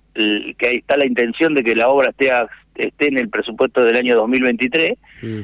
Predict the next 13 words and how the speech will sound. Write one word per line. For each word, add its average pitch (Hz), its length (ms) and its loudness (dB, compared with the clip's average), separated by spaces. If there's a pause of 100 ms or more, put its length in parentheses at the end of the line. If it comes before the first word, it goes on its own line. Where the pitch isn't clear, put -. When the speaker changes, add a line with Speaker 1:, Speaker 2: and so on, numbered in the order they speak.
Speaker 1:
Eh, 117 400 -2
vos 127 240 2
imaginate 127 380 0
que 120 40 2
estamos 117 220 -2
hablando 123 200 2
de 120 60 0
una 117 120 2
obra 127 220 2
casi 113 340 -4
seis 107 140 0
mil 131 180 0
millones, 143 480 0